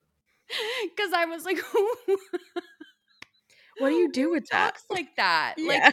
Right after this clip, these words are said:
Speaker 1: you could also just say, like, "I used to be more, but now I, it's not really my thing." Like, it's the, "After I made my first few mil."
Speaker 2: <laughs>
Speaker 1: Chill out. And also, why are you still on crypto Twitter <laughs> all the time if you're not
Speaker 2: Yeah.
Speaker 1: involved with it anymore?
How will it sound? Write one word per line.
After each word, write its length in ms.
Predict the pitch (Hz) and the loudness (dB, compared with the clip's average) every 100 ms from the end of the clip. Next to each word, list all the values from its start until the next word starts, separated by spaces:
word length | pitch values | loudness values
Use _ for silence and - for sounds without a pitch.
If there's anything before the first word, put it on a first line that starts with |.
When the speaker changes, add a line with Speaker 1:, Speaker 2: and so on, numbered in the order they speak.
| - - | 4 -4
Speaker 1:
you 120 | 320 | -2
could 140 | 370 | -2
also 280 | 330 370 370 | -2 -2 -4
just 220 | 277 302 | -8 -10
say, 200 | 285 240 | -4 -4
like, 220 | 233 202 - | -2 -6 -4
"I 60 | 214 | -6
used 400 | 208 214 - - | -6 -10 -12 -10
to 80 | 208 | -10
be 220 | 202 190 | -8 -8
more, 640 | 185 170 180 160 185 226 _ _ | -6 -4 -2 -2 -4 -10 _ _
but 160 | 214 202 | -4 -2
now 240 | 196 175 175 | 0 0 0
I, 100 | 175 | -6
it's 160 | - | -6
not 180 | 220 190 | -4 -4
really 240 | 180 180 175 | -4 -6 -6
my 220 | 165 - | -6 -6
thing." 380 | - 175 165 170 | -6 -6 -6 -6
Like, 180 | 190 240 | -8 -8
it's 220 | 240 - | -12 -10
the, 440 | 208 170 139 220 _ _ _ _ _ - | -6 -4 -4 -8 _ _ _ _ _ -4
"After 240 | 240 233 | -2 -2
I 40 | 202 | -4
made 220 | 196 196 | -4 -4
my 140 | 185 | -6
first 300 | 180 180 175 | -8 -12 -12
few 200 | - 190 | -12 -10
mil." 580 | 175 165 170 147 143 190 196 _ _ _ _ _ - | -8 -6 -6 -6 -10 -16 -20 _ _ _ _ _ -14
Speaker 2:
<laughs> 520 | 277 - 508 - - | -14 -14 -20 -20 -16
Speaker 1:
Chill 260 | - 311 311 | -6 -4 0
out. 380 | 277 311 117 - | 0 0 -2 -6
And 140 | 262 | -4
also, 300 | 269 311 311 | -4 -6 -10
why 260 | 254 233 247 | -4 0 0
are 100 | 269 | 0
you 180 | 269 269 | -6 -10
still 260 | - 247 247 | -8 -6 -4
on 180 | 226 220 | -4 -6
crypto 720 | 247 247 247 175 127 110 _ _ | -8 -6 -4 -4 -4 -10 _ _
Twitter 400 | - 214 190 - | -6 -4 -4 -4
<laughs> 40 | |
all 120 | - 226 | -4 -4
the 220 | 202 214 - - _ - | -6 -14 -18 -20 _ -6
time 100 | 226 - - - - _ 381 453 285 | -6 -6 -14 -14 -18 _ -8 -4 -2
if 160 | 349 302 | 0 4
you're 100 | 180 | 4
not 80 | 220 | 2
Speaker 2:
Yeah. 100 | 196 | 0
Speaker 1:
involved 380 | 202 208 220 214 | -6 -4 -4 -6
with 140 | 208 | -8
it 60 | 180 | -8
anymore? 520 | 170 160 147 139 | -6 -6 -8 -8